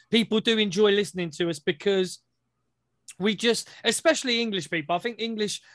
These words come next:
English guys listening to two other English guys talking about wrestling is quite refreshing, uh, for, for us, 'cause we're used to listening to the American podcast. We're used to listening to, you know, Something to Wrestle With and fucking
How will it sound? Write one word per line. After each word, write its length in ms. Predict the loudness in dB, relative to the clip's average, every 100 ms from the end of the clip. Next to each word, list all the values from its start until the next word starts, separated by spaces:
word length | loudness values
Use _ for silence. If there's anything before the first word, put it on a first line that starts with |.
| _ _ 0
English 360 | 2 4 2
guys 340 | 4 4 4 2
listening 400 | 0 0 -4 -2
to 120 | -4
two 240 | 0 4
other 240 | 4 4 0
English 320 | 0 -4 -4
guys 280 | -4 -4 -4
talking 400 | -2 -2 -2 0
about 240 | 0 0
wrestling 460 | -2 -4 -4 -6 -6
is 120 | -2
quite 300 | 2 2 2 -6 -4
refreshing, 760 | 0 2 2 0 0 -4 -4 -8 -14 _ _
uh, 300 | 2 4 4 -2
for, 260 | 0 0 0
for 160 | 0 0
us, 160 | 0
'cause 160 | -2 0
we're 80 | 0
used 340 | 0 -4 -4 -6
to 120 | -6
listening 520 | -2 -2 -2 -4 -4
to 380 | -4 0 2 0 -6 -12 2
the 100 | 4
American 460 | 6 4 2 0 0
podcast. 560 | 0 0 0 0 0
We're 80 | -2
used 320 | -4 -6 -8 -2
to 60 | -2
listening 460 | -2 -2 -4 -4 0
to, 240 | 2 2 -2 -14 _
you 100 | -2
know, 320 | 2 2 0 -4
Something 420 | -8 -4 -2 -2 -2
to 140 | -2
Wrestle 380 | 0 -2 -4 -4
With 320 | -2 -2 -2
and 140 | -6 -4
fucking 480 | -4 -4 -6 -6